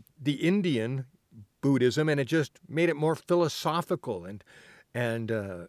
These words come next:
it's, it's wonderful stuff, and I really look forward to sharing the, the actual Chan. I've got a couple of Chan books that were given to me, and,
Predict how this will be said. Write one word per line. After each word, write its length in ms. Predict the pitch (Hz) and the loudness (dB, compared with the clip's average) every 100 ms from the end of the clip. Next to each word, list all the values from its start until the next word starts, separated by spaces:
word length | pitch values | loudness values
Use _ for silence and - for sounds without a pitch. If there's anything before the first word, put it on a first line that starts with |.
| _ _ _ - | _ _ _ -8
it's, 360 | 160 160 156 160 | 0 2 2 0
it's 160 | 143 | -2
wonderful 340 | 165 220 196 120 | 0 0 -2 -2
stuff, 260 | - 196 | 0 0
and 80 | 123 | 0
I 40 | |
really 200 | 110 160 | 2 4
look 160 | 135 120 | 4 2
forward 280 | - 160 120 | 2 2 2
to 40 | |
sharing 420 | 90 139 147 120 | 0 2 2 0
the, 200 | 104 107 - | -2 -4 -2
the 120 | 120 | 0
actual 300 | 131 - 107 | 0 -2 -6
Chan. 340 | - 139 143 | -2 0 0
I've 80 | 98 | 0
got 140 | 135 | 0
a 40 | 127 | 0
couple 240 | 143 131 | -2 -2
of 80 | 104 | -4
Chan 360 | - 131 127 104 | -2 -2 -2 -2
books 360 | 120 135 - | -2 -2 -6
that 140 | - - | -12 -10
were 100 | 98 | -8
given 300 | 98 110 104 | -6 -4 -6
to 80 | |
me, 120 | 101 98 | -8 -10
and, 120 | 90 | -14